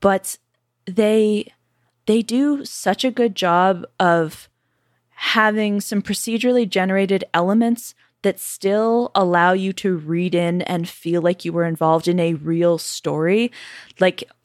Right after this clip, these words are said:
you, the, the characters are relatively simple to set up. You can, can, you can change their appearance and stuff, but, you know, their basic structure that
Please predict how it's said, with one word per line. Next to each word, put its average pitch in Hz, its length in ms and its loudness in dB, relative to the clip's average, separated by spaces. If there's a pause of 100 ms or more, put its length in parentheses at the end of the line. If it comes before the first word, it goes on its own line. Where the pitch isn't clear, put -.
(140)
you, 196 300 0
the, 214 200 0
the 240 180 -2
characters 302 440 0
are 247 80 2
relatively 190 480 0
simple 175 540 0
to - 160 -14
set 175 260 0
up. 202 180 2
You 208 120 -2
can, 226 200 0
can, 220 160 -2
you 214 160 -4
can 226 120 0
change 240 300 2
their 190 120 2
appearance 180 440 -4
and 180 120 -6
stuff, 165 240 0 (460)
but, 196 160 2 (500)
you 214 100 2
know, 190 100 2
their 196 180 2
basic 240 640 -2
structure 170 760 -2 (400)
that 196 320 0